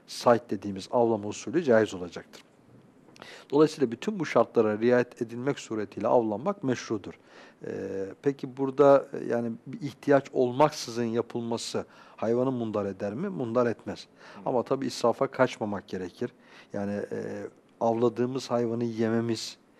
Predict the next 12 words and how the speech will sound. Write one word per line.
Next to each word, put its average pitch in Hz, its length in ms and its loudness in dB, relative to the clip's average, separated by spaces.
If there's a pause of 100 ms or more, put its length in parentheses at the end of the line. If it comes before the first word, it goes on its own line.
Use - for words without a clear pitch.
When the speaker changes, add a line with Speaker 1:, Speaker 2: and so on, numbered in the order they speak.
(280)
Speaker 1:
yeme 110 220 2
ihtiyacımız 113 680 4
varsa 113 460 4 (240)
bunu 107 120 -6
yapmamız, 104 640 -6 (320)
aksi - 340 -4
takdirde 117 420 0
avlayıp 113 460 2
onu 117 280 0
orada 113 400 -2
heder 113 280 4
etmek, 101 360 -2